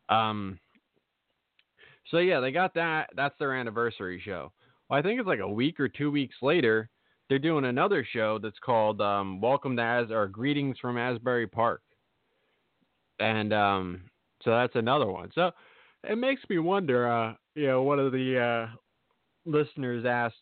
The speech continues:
you know, uh, do you think they'll try to do that every month? Um, they're running two shows and two venues in the same month.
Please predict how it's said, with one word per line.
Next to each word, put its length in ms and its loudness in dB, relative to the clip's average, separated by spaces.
you 120 -4
know, 280 -2
uh, 200 -6
do 120 -10
you 120 -4
think 200 -2
they'll 140 0
try 200 2
to 120 -4
do 180 -4
that 220 2
every 260 0
month? 420 -2
Um, 280 0
they're 120 0
running 420 0
two 240 -2
shows 320 2
and 100 -8
two 200 -4
venues 480 -4
in 80 -6
the 160 -10
same 260 -2
month. 360 -2